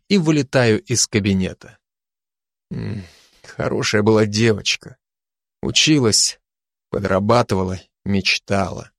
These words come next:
Любила и отдавалась всей душой.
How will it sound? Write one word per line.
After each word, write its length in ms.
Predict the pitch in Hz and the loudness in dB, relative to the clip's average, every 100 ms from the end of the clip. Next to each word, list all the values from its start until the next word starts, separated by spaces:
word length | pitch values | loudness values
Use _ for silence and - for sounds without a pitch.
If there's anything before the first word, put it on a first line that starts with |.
| _ _ _ _ _ _ _ _ _ | _ _ _ _ _ _ _ _ _
Любила 580 | 117 127 127 120 165 120 | 2 4 4 4 4 6
и 100 | 107 | 4
отдавалась 840 | 107 113 110 127 139 120 95 - | 2 2 2 2 2 0 -2 -4
всей 420 | - - - 147 101 | -4 -4 0 0 0
душой. 680 | 104 113 - - 101 123 | -2 -4 -6 -8 -12 -14